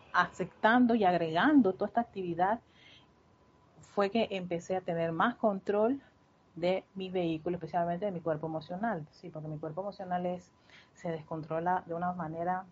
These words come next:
mm, nada grata. Y los resultados que tuve que, <laughs> que, que asumir de eso tampoco fueron nada gratos,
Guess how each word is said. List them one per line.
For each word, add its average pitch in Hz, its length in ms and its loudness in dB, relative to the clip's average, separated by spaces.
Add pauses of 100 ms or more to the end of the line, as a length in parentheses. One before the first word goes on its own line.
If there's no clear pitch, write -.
(280)
mm, 170 440 -6
nada 180 300 4
grata. 156 420 -2 (3000)
Y 165 320 -2
los 156 360 -4 (220)
resultados 180 720 0
que 170 120 -8
tuve 180 240 -4
que, 160 280 -2 (460)
<laughs> 320 440 -10
que, 160 200 -2
que 185 100 2
asumir 180 460 -2
de 190 180 2
eso 214 320 -6 (600)
tampoco 156 480 -4
fueron 160 320 -4
nada 165 240 0
gratos, 147 360 -6